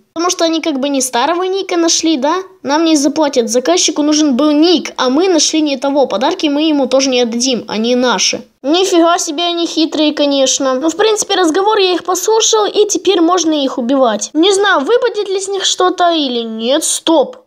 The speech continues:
А почему я ему по стелсу нанёс всего лишь сто семнадцать урона? Я ему должен был снести намного больше. То есть по стелсу, когда ты бьёшь чела какого-то, то у тебя урон увеличивается в три раза.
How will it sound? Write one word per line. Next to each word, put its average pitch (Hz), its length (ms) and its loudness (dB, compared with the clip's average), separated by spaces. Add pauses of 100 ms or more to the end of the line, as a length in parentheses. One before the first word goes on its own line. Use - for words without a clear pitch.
А 233 100 -4
почему 285 600 0
я 311 240 0
ему 311 220 2
по 254 160 0
стелсу 339 500 -2
нанёс 269 400 0
всего 269 280 2
лишь 285 80 -2
сто - 160 -8
семнадцать 254 580 -4
урона? 214 520 0
Я 294 240 0
ему 359 180 4
должен 359 440 2
был 359 160 2
снести 349 640 0
намного 277 480 2
больше. 285 420 -2
То 247 80 -4
есть 233 180 -4
по 240 120 -2
стелсу, 339 500 -2
когда 262 240 -2
ты 254 120 -6
бьёшь 247 340 0
чела 226 360 -2
какого-то, 214 600 -4 (160)
то 330 120 4
у 330 60 4
тебя 330 380 2
урон 359 460 0
увеличивается 320 720 2
в - 100 -8
три 302 300 4
раза. 233 540 0